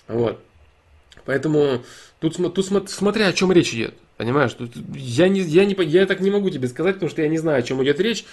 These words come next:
Если речь о какой-то безделушке, которая типа для тебя важная, на самом деле не представляющая никакой, никакой серьезной ценности, то можно и, а,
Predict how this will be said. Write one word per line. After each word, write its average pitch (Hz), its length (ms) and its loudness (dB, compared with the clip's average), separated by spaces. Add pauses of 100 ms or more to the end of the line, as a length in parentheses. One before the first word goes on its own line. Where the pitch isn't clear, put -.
(180)
Если 170 280 4
речь 202 200 4
о 175 40 2
какой-то 175 260 2
безделушке, 156 680 0
которая 135 340 2
типа 131 280 -2
для 123 120 -4
тебя 127 260 4
важная, 165 380 2
на 123 140 2
самом 131 300 0
деле 131 180 4
не 117 100 2
представляющая 120 600 0
никакой, 120 420 -2
никакой 127 360 2
серьезной 123 400 0
ценности, 185 520 -2 (480)
то 147 100 -2
можно 190 240 4
и, 190 160 6
а, 170 440 2